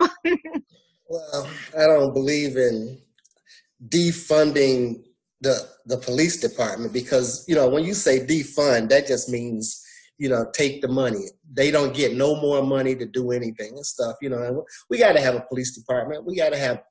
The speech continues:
Speaker 2: public safety, you know.
Speaker 1: Mm-hmm.
Speaker 2: I mean, if they move the money around to, you know, better help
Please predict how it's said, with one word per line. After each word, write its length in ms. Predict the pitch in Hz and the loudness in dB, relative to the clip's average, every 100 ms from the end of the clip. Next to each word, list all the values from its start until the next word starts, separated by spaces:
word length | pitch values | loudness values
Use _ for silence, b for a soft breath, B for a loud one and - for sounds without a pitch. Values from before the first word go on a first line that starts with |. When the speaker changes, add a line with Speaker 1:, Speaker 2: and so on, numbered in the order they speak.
| - | -6
Speaker 2:
public 280 | 131 113 - | -6 -6 -8
safety, 520 | 120 110 - 131 160 _ _ _ - | -6 -6 -8 -16 -18 _ _ _ -10
you 120 | 117 | -6
know. 300 | 120 135 165 180 | -6 -6 -10 -14
Speaker 1:
Mm-hmm. 180 | 175 180 - _ _ - | -12 -12 -14 _ _ -8
Speaker 2:
I 40 | |
mean, 240 | 143 135 127 | -4 -2 -2
if 160 | 123 | -2
they 200 | 143 165 | 2 2
move 280 | 151 160 165 | 2 2 0
the 80 | 139 | -2
money 320 | 139 147 139 | -2 -2 -2
around 640 | 123 117 127 143 156 175 180 _ _ b b _ | -2 -2 -4 -4 -4 -8 -14 _ _ b b _
to, 300 | - 131 110 104 - - | -4 -2 -2 -4 -10 -10
you 140 | 143 | -6
know, 240 | 123 113 107 | -4 -6 -6
better 320 | 139 135 131 | 0 2 2
help 400 | 139 135 - | 2 2 0